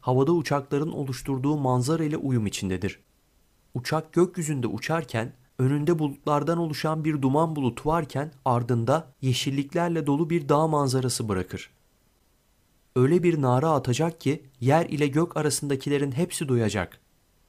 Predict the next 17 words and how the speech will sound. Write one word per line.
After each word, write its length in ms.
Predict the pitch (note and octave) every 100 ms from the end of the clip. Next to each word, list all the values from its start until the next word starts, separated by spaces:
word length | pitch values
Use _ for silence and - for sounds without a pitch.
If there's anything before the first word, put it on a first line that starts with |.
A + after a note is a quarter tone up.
| _ _ _ _
Hadiste 480 | - C3 C#3 - F3
Deccal 320 | D3+ C3 F3+
için 320 | E3+ - E3 - _ -
öyle 260 | D3 F3+ F3+
bir 180 | F3+
nara 300 | D#3 C#3+ D3
atacak 500 | D#3+ B2 C3+ E3 -
ki 220 | - D#3 - -
yer 260 | A#2+ D3 F3
ile 220 | E3 D#3+
gök 320 | C#3+ F3+ -
arasındakilerin 760 | D#3+ D3+ - D#3 D3+ D#3 D#3 F3
hepsi 400 | D#3+ F3+ - D3
duyacak 440 | D3 C#3 E3 -
ifadesi 480 | B2 B2+ B2 A#2+ B2
de 120 | A#2+
kullanılmıştır. 800 | - G2+ G2 F#2+ F#2+ - F2+